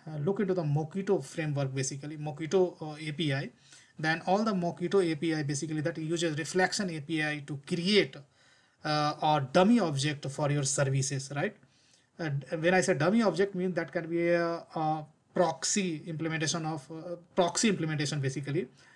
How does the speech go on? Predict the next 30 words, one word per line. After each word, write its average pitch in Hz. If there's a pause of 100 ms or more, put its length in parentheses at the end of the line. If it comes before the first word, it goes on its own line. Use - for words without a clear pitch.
(260)
Uh, 147
that's 165
in 175
the, 180
that, 170
that's 180
the -
proxy 170
object 175
of 165
your 165
actual 160
implementation, 175 (360)
or 165
you 165
can 180
say 175 (100)
clone 202
of 190
actual 180
implementation, 175 (540)
or 156
a 156
fake 247 (220)
implementation 156
of 143
your 147 (100)
actual 143
implementation. 135 (580)
Yeah. 185